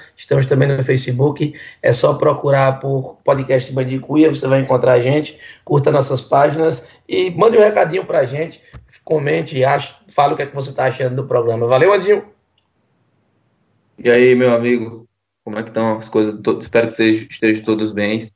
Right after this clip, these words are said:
Speaker 2: E vamos aí falar sobre Brasileirão, principalmente Premier League, né? Campeonatos europeus voltando, Supercopa da Europa vem aí, e Liga dos Campeões também já iniciando na fase pré. O Porto, inclusive, foi eliminado pelo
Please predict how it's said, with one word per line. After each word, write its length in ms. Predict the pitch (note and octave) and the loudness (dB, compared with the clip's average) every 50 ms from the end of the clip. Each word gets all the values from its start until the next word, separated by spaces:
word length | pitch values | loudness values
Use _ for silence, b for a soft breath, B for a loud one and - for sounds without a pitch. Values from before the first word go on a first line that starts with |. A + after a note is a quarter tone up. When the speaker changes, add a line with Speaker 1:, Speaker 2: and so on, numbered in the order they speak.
| _ _ _ _ _ _ - _ _ - | _ _ _ _ _ _ -20 _ _ -4
Speaker 2:
E 360 | A2 A2+ A2+ A2+ - - - - | -2 -2 0 -2 -4 -8 -8 -2
vamos 260 | A2+ A2+ A2+ A2+ A#2 | 0 2 4 4 4
aí 120 | A#2 A2+ A2+ | 4 4 2
falar 300 | - A2+ A2 A2 A2 G#2+ | 0 0 0 0 0 -2
sobre 180 | - - A2 G#2+ | -4 -10 -10 -8
Brasileirão, 720 | A2 G#2+ A2 A2 A#2 A2+ A2+ A2 G#2+ G#2+ A2+ A#2+ B2 B2+ _ _ _ _ _ _ _ _ _ | -6 -6 -6 -6 -6 -4 -4 -4 -4 -4 -6 -8 -10 -14 _ _ _ _ _ _ _ _ _
principalmente 520 | - A2+ A2+ A2+ - A2 A2 A2 A2 A2 - | -12 -12 -10 -6 -6 -4 -4 -4 -6 -4 -4
Premier 340 | A2 A2 A2+ A2 G#2+ G#2 | -2 -2 0 -2 -2 -4
League, 200 | G#2 G#2 G#2 G2+ | -4 -6 -6 -6
né? 200 | G#2 G2+ G2+ - | -6 -8 -8 -8
Campeonatos 460 | - - G#2+ G2+ A2 G#2+ G#2+ G#2 - A2 | -6 -6 -4 -4 -2 -2 -2 -2 -2 -2
europeus 360 | G#2+ A2 G#2+ G#2+ G#2+ A2 G#2+ | 0 0 0 -2 -4 -4 -2
voltando, 560 | A2 G#2 G2 - G#2+ G#2 G#2+ G#2+ A2 A2 A2 - _ _ _ _ _ | -2 -2 -2 0 -2 -2 0 -2 -2 -6 -10 -18 _ _ _ _ _
Supercopa 580 | - - B2+ B2 A#2 A#2 A2+ A2+ A#2+ A#2 - A2 | -6 -2 -2 0 0 -2 -2 0 -2 0 0 2
da 120 | G#2+ A2 | 2 4
Europa 340 | G#2+ G#2 G#2 A2 A2+ A2 G#2+ | 4 4 4 2 0 0 -4
vem 200 | G2+ G#2 A2 G#2 | -6 -4 -6 -6
aí, 440 | G2+ G2+ G#2 A2 A#2 B2 B2 B2 _ _ _ _ _ _ _ _ _ _ - | -4 -4 -4 -4 -4 -6 -6 -8 _ _ _ _ _ _ _ _ _ _ -10
e 720 | - G#2+ A2 A2 G#2+ A#2 A#2+ B2 - - - - - - A#2 | -6 -4 -4 -4 -4 -4 -4 -2 -2 -2 -6 -8 -12 -8 -2
Liga 180 | A2+ A#2 A2+ | 0 2 2
dos 120 | A#2+ A#2 - | 2 0 2
Campeões 440 | - A#2 A2+ A2+ A#2 A2+ A2+ A2 A2 | 0 0 2 2 2 2 2 2 0
também 220 | A2+ G#2+ A2 A2 | 0 -2 0 0
já 120 | A2 A2 | 0 0
iniciando 400 | A2 A2 G#2+ G#2+ - G#2 A2 G#2+ | 0 0 -2 -6 -6 -6 -6 -4
na 200 | G#2+ G#2+ A2 A2 | -2 -4 -4 -4
fase 240 | - A2 G#2+ A2 A2 | -4 -4 -4 -4 -6
pré. 320 | - - G#2+ G#2+ A2 A2+ A#2 | -6 0 2 2 2 2 0
O 100 | A2+ A2+ | -4 -2
Porto, 300 | - A#2 A#2 A2+ A2+ A2 | 0 0 0 0 0 -4
inclusive, 340 | - - A#2 A2 A#2 A2 | -2 -2 0 0 0 -2
foi 280 | A2+ - - A2+ A2 A2 | -2 0 2 2 4 4
eliminado 440 | A2 A2 A2 A2 A2 A2 G#2 G#2 - | 4 4 2 0 0 0 -2 -2 -2
pelo 260 | A2+ G#2+ G#2+ A2 - | -4 -4 -4 -6 -10